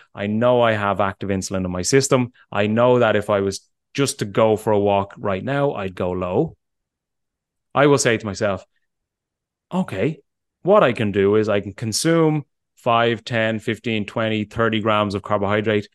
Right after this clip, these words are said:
however long I think I'm gonna be going out for a walk, in advance of the walk to help avoid the low." So essentially, the reduction of insulin in advance or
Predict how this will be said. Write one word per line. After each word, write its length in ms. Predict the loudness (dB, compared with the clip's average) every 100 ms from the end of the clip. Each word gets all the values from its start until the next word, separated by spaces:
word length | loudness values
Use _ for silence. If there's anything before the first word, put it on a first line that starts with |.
| _
however 520 | -6 -2 -2 -2 -2
long 260 | -2 -2 -2
I 120 | -2
think 200 | -2 -2
I'm 120 | -2
gonna 180 | -2 -4
be 80 | -4
going 180 | -2 0
out 180 | 0
for 120 | -2 -2
a 60 |
walk, 420 | 0 2 0 -4 -20 _ _ _ _ _ _ _ _ _ _ _ _ _ 2
in 160 | 4
advance 420 | 4 2 0 -2
of 80 | -8
the 80 | -4
walk 420 | 0 2 0 -8 _ _ _ _ _ _ _ _ _ _ _ _
to 200 | -4 -2
help 440 | -2 -2 -2 -4 _
avoid 540 | -12 -10 -8 -6 -6 -6
the 100 | -8
low." 300 | -10 -14 _ _ _ _ _ _ _ _ _ _
So 220 | -2 2 2
essentially, 640 | 2 0 0 -2 -2 -6 _ -20 -20 _ -2
the 80 |
reduction 720 | 2 2 2 2 2 2 2 2
of 100 | 2
insulin 480 | 0 0 -2 -2
in 100 | -2
advance 760 | -2 0 0 0 -2 -6 -8 _
or 540 | 0 2 4 2 0